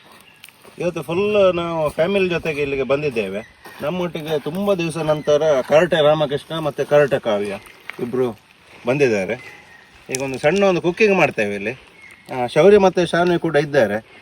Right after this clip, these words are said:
ಯಾಕಂತ ಹೇಳಿದ್ರೆ ಅವರಿಗೆ ರಜೆ ಸ್ಟಾರ್ಟ್ ಆಗಿದೆ. ಆ, ಅವರಿಗೆ ಸಹ ಇಂಥದ್ದೆಲ್ಲ ಎಕ್ಸ್ಪೀರಿಯನ್ಸ್ ಆಗ್ಬೇಕಂತ ಹೇಳಿ ನಾವು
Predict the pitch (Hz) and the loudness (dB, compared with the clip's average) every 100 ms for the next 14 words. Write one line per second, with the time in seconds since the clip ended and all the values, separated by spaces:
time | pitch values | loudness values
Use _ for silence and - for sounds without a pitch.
0 | - 139 139 147 147 147 143 143 143 139 | -10 -6 -2 -4 -2 -2 2 4 4 4
1 | 139 135 117 131 196 - 151 143 120 95 | 2 2 2 4 4 6 2 2 0 0
2 | 92 117 - - - - - 123 123 135 | -6 -8 -10 -20 -20 -20 -12 2 4 6
3 | 185 180 175 156 175 185 170 135 131 - | 6 4 2 0 2 2 2 0 0 4
4 | 180 165 139 160 170 170 151 147 139 135 | 4 6 4 4 2 -2 -2 -2 -2 -2
5 | 131 131 | -4 -4